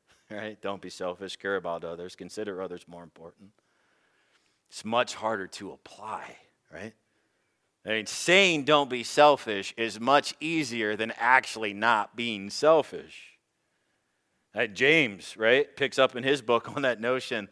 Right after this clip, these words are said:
Look, don't just be hearers of the word. We can say, you know, "Don't be selfish." Amen.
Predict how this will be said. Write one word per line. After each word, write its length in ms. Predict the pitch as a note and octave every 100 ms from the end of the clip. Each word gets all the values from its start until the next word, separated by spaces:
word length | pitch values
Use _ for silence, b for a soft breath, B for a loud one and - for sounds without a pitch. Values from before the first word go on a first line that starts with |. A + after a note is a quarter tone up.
| b b
Look, 140 | C#3 A#2
don't 220 | C#3 D3+
just 180 | D#3+ G#2+
be 220 | B2 G#2
hearers 400 | A2+ D#3 E3+ G#2+
of 160 | G#2+ F2+
the 120 | G2
word. 280 | F#2 A2+ B2
We 120 | A#2+
can 140 | A#2+
say, 360 | - B2 A2+ G#2
you 180 | A2 A2
know, 120 | G2 b b
"Don't 200 | D#3+ G3+
be 100 | G#3+
selfish." 540 | - A#3+ A3 C3 A2+ -
Amen. 540 | B3+ C#4+ D4+ D#3+ F#2+